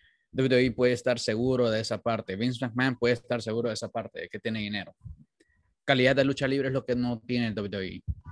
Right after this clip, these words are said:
Y es por eso que los ratings están bajos tanto en Monday Night Raw y en SmackDown. Adam Cole,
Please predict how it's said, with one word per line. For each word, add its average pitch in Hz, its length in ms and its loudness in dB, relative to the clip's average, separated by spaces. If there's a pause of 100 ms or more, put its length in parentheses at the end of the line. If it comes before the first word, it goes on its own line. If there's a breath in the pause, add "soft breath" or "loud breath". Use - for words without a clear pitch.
(200)
Y 123 60 0
es 123 60 2
por 135 160 0
eso 135 160 2
que 131 80 -2
los 123 140 2
ratings 131 340 0
están 120 260 -4
bajos 117 220 -2
tanto 113 220 -6
en 104 60 -2
Monday 117 180 0
Night 123 180 2
Raw 120 200 2
y 98 100 -6
en 95 80 -8
SmackDown. - 680 -20 (1300)
Adam 160 300 4
Cole, 151 400 2